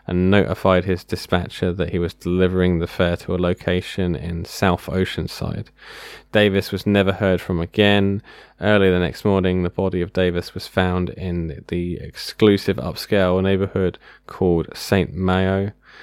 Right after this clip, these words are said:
uh, Oceanside's first gated community. Davis had been shot twice from the back seat of his cab,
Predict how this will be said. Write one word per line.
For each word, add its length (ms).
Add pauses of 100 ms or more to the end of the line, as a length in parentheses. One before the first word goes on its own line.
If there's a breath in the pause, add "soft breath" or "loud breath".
(340 loud breath)
uh, 260
Oceanside's 720
first 360
gated 340
community. 580 (380 loud breath)
Davis 260
had 120
been 180
shot 360
twice 500
from 240
the 40
back 280
seat 280
of 120
his 160
cab, 440